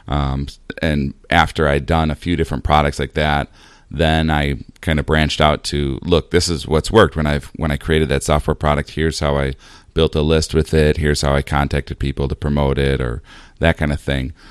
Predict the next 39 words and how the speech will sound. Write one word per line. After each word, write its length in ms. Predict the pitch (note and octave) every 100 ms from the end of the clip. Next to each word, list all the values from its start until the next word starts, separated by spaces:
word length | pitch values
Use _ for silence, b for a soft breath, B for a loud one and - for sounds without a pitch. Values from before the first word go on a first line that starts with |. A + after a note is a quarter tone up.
| b -
Um, 200 | C#2 D2+
so 100 | -
I 120 | A2+
agree 180 | A#2 G#2
with 160 | F2+ D#2
you. 80 | D2
And 100 | D#2+
any, 200 | F2 -
anytime 320 | F#2 A2 G2+
I 40 | F2+
do 120 | E2
coaching, 400 | - E2+ - D2
if 100 | -
people 280 | E2+ D#2+ D#2
are 160 | D2+
like, 340 | D2+ C#2+ C#2+ -
you 80 |
know, 180 | D2+ C#2+
"Hey, 140 | E2+ D#2+
I 60 |
wanna 240 | C#2+ D2 D2
be 160 | D2+
in 60 | D2
the 80 | D2
I 120 | D2
M 160 | D2+
niche," 240 | D2 E2 -
the 60 |
first 220 | - D#2 D#2
thing 100 | D2
I 60 |
ask 240 | D#2 F2+ -
them 60 |
is, 60 | C#2
"Have 100 | D2+
you 60 |
made 160 | D#2+ E2+
any 120 | D#2+
money?" 320 | E2 G2+ A#1+